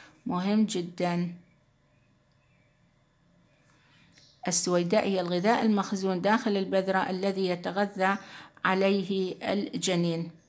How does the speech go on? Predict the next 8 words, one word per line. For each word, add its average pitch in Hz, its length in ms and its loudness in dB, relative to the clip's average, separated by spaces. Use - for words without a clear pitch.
نأتي 247 440 4
إلى 214 180 4
كيف، 269 400 4
آه، 196 800 4
تكون 220 720 2
البذور 208 460 2
نباتًا 196 500 -2
جديدًا. 170 580 -4